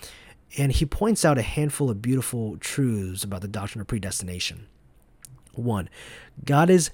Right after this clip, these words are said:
meticulously writing the story of history according to his own script. Though, though we speak of accidents, really there is no, oh, there are no accidents. Nothing will take place today that hasn't been carefully planned in, in eternity past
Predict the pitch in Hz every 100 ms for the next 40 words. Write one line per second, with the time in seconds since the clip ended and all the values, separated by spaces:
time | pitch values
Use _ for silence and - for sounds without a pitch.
0 | - 123 - - 175 - 180 165 - 170
1 | 117 117 120 120 - - 101 87 95 -
2 | - - - - - 117 123 - 110 76
3 | 104 - 117 110 113 - 107 107 - -
4 | - - - - - - 98 131 170 123
5 | 110 156 202 - - 170 156 - 123 -
6 | 92 67 - - 117 175 190 139 143 151
7 | 110 104 156 - 143 135 113 104 120 160
8 | 139 - - 151 160 107 110 120 117 -
9 | 127 143 - 87 - - - - - 117
10 | 131 180 226 214 - 170 147 147 131 135
11 | 110 104 101 120 120 107 101 - 139 -
12 | 165 143 - 120 110 104 98 139 139 143
13 | 139 139 127 127 127 127 113 101 -